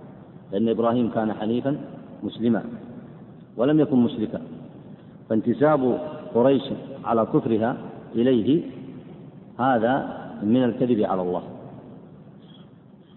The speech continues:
النوع الثاني من تحريف الكلمة عن مواضعه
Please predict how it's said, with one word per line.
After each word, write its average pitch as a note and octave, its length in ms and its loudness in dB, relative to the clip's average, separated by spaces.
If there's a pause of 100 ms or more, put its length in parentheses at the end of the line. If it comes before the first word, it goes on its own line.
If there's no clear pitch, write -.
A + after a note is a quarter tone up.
(400)
النوع D#3+ 300 4
الثاني D3 640 4 (400)
من A#2+ 240 6
تحريف B2+ 320 2
الكلمة B2 420 4
عن G#2 160 0
مواضعه G#2 600 0